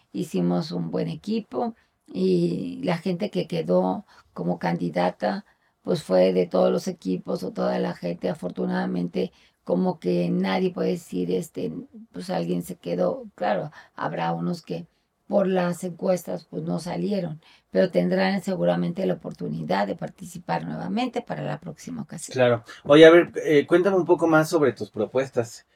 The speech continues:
Speaker 2: ¿Cuáles son, eh,
Speaker 1: Claro.
Speaker 2: tus, tus propuestas banderas? Eh, sobre todo, aquí lo hemos comentado muchísimo de, de qué tan viables son,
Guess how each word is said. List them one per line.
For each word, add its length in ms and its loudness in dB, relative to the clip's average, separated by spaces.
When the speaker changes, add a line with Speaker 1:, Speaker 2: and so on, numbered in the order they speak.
Speaker 2:
¿Cuáles 300 2
son, 340 -4
eh, 200 -8
Speaker 1:
Claro. 200 -2
Speaker 2:
tus, 160 -12
tus 160 -10
propuestas 480 -2
banderas? 600 0
Eh, 220 -6
sobre 280 -4
todo, 440 4
aquí 280 -6
lo 100 4
hemos 180 0
comentado 420 0
muchísimo 680 -4
de, 640 0
de 120 -6
qué 120 -4
tan 180 8
viables 440 8
son, 340 4